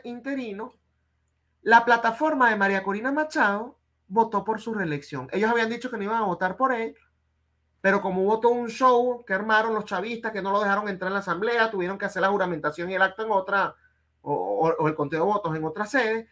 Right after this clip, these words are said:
Entonces, la lógica de la fracción dieciséis de julio, específicamente de manos del diputado Omar González, que es de Venta Venezuela,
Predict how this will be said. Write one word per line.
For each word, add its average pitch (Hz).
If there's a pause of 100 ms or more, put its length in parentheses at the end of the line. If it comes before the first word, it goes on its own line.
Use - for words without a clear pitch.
(260)
Entonces, 185 (360)
la 185
lógica 226 (120)
de 196
la 190
fracción 190
dieciséis 226
de 240
julio, 240
específicamente 214
de 185
manos 180
del 220
diputado 185
Omar 214
González, 214 (280)
que 208
es 220
de 190
Venta 208
Venezuela, 254